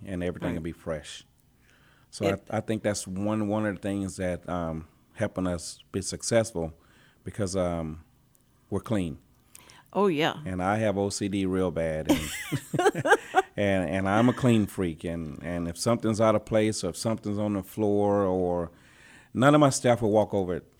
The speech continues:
Speaker 1: They see it, they will pick it up.
Speaker 2: Oh, no.
Speaker 1: Mm.
Speaker 2: No, n-, not even if the person in front of them's the one that spilled all that coming
Speaker 1: Yes.
Speaker 2: off the tray.
Speaker 1: Mm. Yes.
Speaker 2: The next one will come up and pick it up. That's,
Speaker 1: Yes.
Speaker 2: that's true.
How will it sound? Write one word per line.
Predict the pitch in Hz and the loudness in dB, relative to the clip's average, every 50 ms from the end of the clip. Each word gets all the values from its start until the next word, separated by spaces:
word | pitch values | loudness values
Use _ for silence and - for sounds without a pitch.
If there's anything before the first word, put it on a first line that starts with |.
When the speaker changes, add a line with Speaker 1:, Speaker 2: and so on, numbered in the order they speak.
| - - | -14 -6
Speaker 1:
They | 101 101 101 | -4 -4 -2
see | 98 - - 120 117 | -2 -2 0 2 2
it, | 113 - | 2 2
they | 98 101 | 0 -2
will | 101 95 98 | 0 -2 -2
pick | - - 101 - - | -4 -4 -6 -6 -4
it | 87 | -4
up. | 87 82 - - - | -2 -2 -4 -4 0
Speaker 2:
Oh, | - 190 196 208 | 2 4 4 4
no. | 202 190 185 190 170 147 - - - _ - _ - - | 4 4 4 4 4 2 -2 -4 -10 _ -20 _ -8 -2
Speaker 1:
Mm. | 156 | 0
Speaker 2:
No, | 185 196 - | 2 2 0
n-, | - - 147 - - | 0 -4 -6 -4 0
not | 196 202 202 214 | 2 2 4 2
even | 220 202 196 196 | 0 -2 0 -2
if | 220 - - | -4 -4 -4
the | 180 - | -8 -4
person | - 185 190 - - 247 | -2 -2 -2 0 -2 -2
in | 185 180 | -2 -2
front | - 208 202 202 | -2 0 0 0
of | 190 - | 0 -2
them's | 170 165 165 - | -2 -6 -4 -4
the | 151 | -2
one | 160 165 139 | -2 -2 0
that | 131 - | 0 0
spilled | - - - 226 233 226 214 170 | 0 2 6 6 6 6 6 2
all | 160 143 143 131 | 0 -4 -4 -4
that | 143 156 143 - - - - - - - _ - - - | -4 -4 -4 -4 -8 -12 -20 -20 -20 -20 _ -20 -12 -6
coming | 190 190 170 165 | -4 -2 -2 0
Speaker 1:
Yes. | 147 | -2
Speaker 2:
off | 156 - | -4 -6
the | - - | -10 -10
tray. | - - 214 208 196 165 156 185 - - - | -6 -2 0 0 0 0 -2 -4 -8 -12 -8
Speaker 1:
Mm. | - - | -4 -2
Yes. | - 80 - - - | -2 -2 -2 -6 -4
Speaker 2:
The | 175 180 175 | -4 -2 -2
next | 170 180 180 - - | -2 -2 -4 -4 -4
one | 190 175 | -4 -4
will | 160 160 | -4 -4
come | 160 185 170 | -6 -6 -6
up | 143 151 - - | -6 -6 -8 -10
and | 151 - | -10 -8
pick | 165 - - | -8 -8 -8
it | 143 - | -6 -6
up. | 104 101 - | -6 -8 -4
That's, | - 160 175 - | -4 -6 -4 -2
Speaker 1:
Yes. | - 165 147 - - | -2 -2 -2 -4 -2
Speaker 2:
that's | - 175 196 185 - - | 0 0 2 2 0 -6
true. | - - - 202 185 156 147 | -6 -4 -4 -2 -2 -2 -4